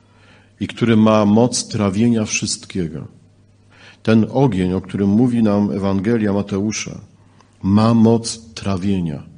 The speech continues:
Do czego było potrzebne zwiastowanie o chrzcie wodnym? Do tego, żeby człowiek się opamiętał. Do czego było potrzebne zwiastowanie o chrzcie Duchu Świętym?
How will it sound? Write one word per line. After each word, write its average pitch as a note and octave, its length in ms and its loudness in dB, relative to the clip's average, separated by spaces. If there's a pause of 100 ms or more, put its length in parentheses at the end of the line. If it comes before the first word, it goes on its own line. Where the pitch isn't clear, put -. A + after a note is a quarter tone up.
(840)
Do A#2+ 120 -6
czego A2+ 360 0
było G2 260 0
potrzebne F#2+ 760 -4
zwiastowanie F#2 880 -4
o F2 160 -8
chrzcie - 400 -2
wodnym? E2 480 -8 (340)
Do G2+ 120 -8
tego, C#3+ 280 0
żeby A2+ 280 0
człowiek A2+ 440 -4
się - 240 -6
opamiętał. F2+ 880 -6 (1400)
Do F#2+ 100 -8
czego D3 360 2
było F#2+ 240 0
potrzebne G2 480 -4
zwiastowanie G2+ 760 -4
o G2+ 120 -4
chrzcie - 420 0
Duchu G2+ 400 -2
Świętym? D#2+ 600 -8